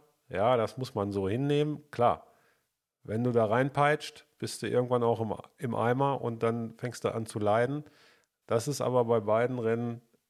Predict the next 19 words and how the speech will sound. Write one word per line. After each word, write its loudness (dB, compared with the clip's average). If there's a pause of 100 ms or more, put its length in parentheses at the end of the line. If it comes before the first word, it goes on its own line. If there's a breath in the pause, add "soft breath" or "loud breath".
(220)
äh, -2 (1300)
ja, 2
subjektiv -4
hervorgerufen -4
durch -8
den -10
Fahrer 0
selbst -2
und -6
nicht -8
durch -10
die -10
äußeren, -6
durch -10
die, -12
durch -14
die -18
angebotenen -6
Umstände. -10